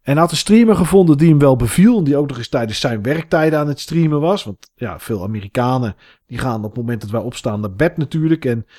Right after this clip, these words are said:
er zijn er genoeg Europeanen die ook streamen, maar ja, je moet maar net iemand vinden waar je, waar je het de hele dag mee uit kan houden.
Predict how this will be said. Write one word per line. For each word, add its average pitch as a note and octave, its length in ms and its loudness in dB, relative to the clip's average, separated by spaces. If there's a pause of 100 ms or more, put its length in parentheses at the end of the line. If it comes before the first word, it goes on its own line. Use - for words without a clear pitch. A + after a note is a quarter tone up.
(180)
er A2+ 80 -10
zijn A2 160 -4
er G#2+ 60 -4
genoeg B2+ 320 -2
Europeanen A2 800 0
die G#2 160 -6
ook B2 120 -4
streamen, A#2+ 480 -4
maar G#2+ 280 -6 (340)
ja, A2+ 140 -6
je G#2 140 -4
moet A#2 120 -8
maar A#2+ 100 -4
net C3 160 -4
iemand C#3+ 240 -4
vinden C#3+ 300 4
waar C3+ 220 6
je, C3+ 360 4
waar C3+ 200 0
je C3+ 60 2
het C3+ 140 -2
de C#3 80 0
hele C#3+ 200 4
dag A#2 200 0
mee A#2+ 120 -2
uit F3 220 -2
kan C#3 140 -2
houden. A2 380 -4